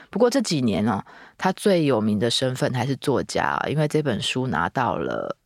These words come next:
台北文学奖的年金大奖啊，这是一个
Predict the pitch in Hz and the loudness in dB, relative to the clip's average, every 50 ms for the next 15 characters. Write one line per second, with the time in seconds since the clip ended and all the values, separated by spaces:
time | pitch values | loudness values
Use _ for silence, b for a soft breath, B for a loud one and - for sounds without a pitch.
0 | _ _ _ - - 175 196 208 202 175 160 170 160 160 151 156 - 147 135 120 | _ _ _ -4 0 2 2 4 4 4 2 2 2 0 0 0 0 -2 -2 -2
1 | 123 127 123 120 127 135 127 120 127 135 - 147 143 147 147 156 143 131 120 - | -2 -2 -2 -2 -2 0 0 0 -2 0 -2 -2 -2 -2 -2 -4 -4 -4 -6 -8
2 | - 82 - - - - - - - 156 151 - 156 147 139 139 135 123 123 - | -8 -8 -10 -10 -12 -16 -10 -6 -6 -6 -4 -2 -2 -2 -2 -2 -2 -4 -4 -4
3 | 82 78 95 | -4 -4 -6